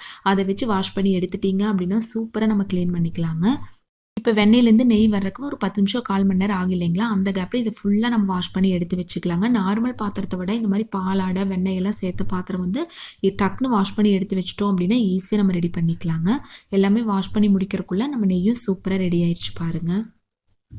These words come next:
இப்ப நான் ஃபர்ஸ்டே சொன்னேன் இல்லைங்களா, நல்லா லோ ஃப்ளேம்ல வச்சிருக்கேன் இல்லைங்களா, ரெடி ஆக வரைக்கும் இதே மாதிரி லோ ஃப்ளேம்ல வச்சு நம்ம ரெடி பண்ணி எடுத்துக்கலாங்க. மீடியம் ஃப்ளேம் கூட மாத்த தேவையில்லை. இப்ப நல்லா இந்த மாதிரி எல்லோ கலரா வந்துருச்சு இல்லைங்களா,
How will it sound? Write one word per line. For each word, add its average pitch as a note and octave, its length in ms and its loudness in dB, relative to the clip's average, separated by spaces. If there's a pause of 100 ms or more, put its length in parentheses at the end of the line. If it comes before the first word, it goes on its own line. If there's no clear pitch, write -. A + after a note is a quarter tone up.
(380)
இப்ப G#3+ 120 2
நான் G#3+ 120 6
ஃபர்ஸ்டே G#3+ 300 0
சொன்னேன் G#3 320 4
இல்லைங்களா, G3 340 2
நல்லா G#3 360 2
லோ A#3 200 2
ஃப்ளேம்ல G3 320 2
வச்சிருக்கேன் F#3 380 -4
இல்லைங்களா, F3 360 0
ரெடி G3 300 0
ஆக B3 140 0
வரைக்கும் G3+ 320 -2
இதே G#3 220 0
மாதிரி G#3+ 300 0
லோ G3+ 180 2
ஃப்ளேம்ல G3+ 360 2
வச்சு F3+ 220 -2
நம்ம A3+ 180 2
ரெடி F#3 160 0
பண்ணி F#3 240 0
எடுத்துக்கலாங்க. F3 600 0
மீடியம் A3+ 380 2
ஃப்ளேம் G3+ 220 0
கூட G3+ 180 0
மாத்த F#3+ 340 -2
தேவையில்லை. E3+ 580 0 (400)
இப்ப - 200 -2
நல்லா F#3+ 380 4
இந்த B3 160 2
மாதிரி G3 280 2
எல்லோ G3 240 2
கலரா G3 280 0
வந்துருச்சு F3+ 340 0
இல்லைங்களா, F3+ 280 0